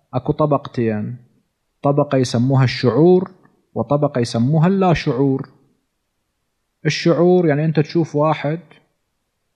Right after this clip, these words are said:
تعرفه، فلان منو هو؟ إيه، أعرفه. اللا شعور يقولوا لك فلان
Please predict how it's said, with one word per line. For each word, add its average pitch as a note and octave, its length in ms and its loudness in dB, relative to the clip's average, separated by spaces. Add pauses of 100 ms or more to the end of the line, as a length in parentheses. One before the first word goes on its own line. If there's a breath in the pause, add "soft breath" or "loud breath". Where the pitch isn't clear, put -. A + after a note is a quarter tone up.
(460)
تعرفه، A#2+ 600 -4
فلان D3+ 360 2
منو D#3 220 0
هو؟ D3 260 0
إيه، A2 160 -2
أعرفه. A2 440 -8 (1400)
اللا E3+ 320 0
شعور E3 460 -6
يقولوا E3+ 240 -2
لك G3+ 160 -6
فلان D3+ 640 -2